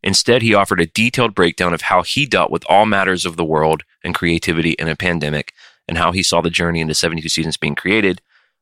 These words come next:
I'll let the conversation speak for itself, but allow me one more time to say that Rob Trujillo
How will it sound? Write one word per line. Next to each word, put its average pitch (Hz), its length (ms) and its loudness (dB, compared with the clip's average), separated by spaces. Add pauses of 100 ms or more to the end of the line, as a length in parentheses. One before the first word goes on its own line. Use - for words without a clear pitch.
(100)
I'll 90 160 2
let 95 120 4
the - 80 -4
conversation 90 560 0
speak 85 260 -6
for - 120 -6
itself, 85 400 0
but 87 100 0
allow 85 300 4
me 92 120 0
one 87 220 2
more 92 160 2
time 80 240 -2
to 76 60 -8
say 78 180 -2
that 73 160 -6
Rob 80 220 0
Trujillo 80 440 0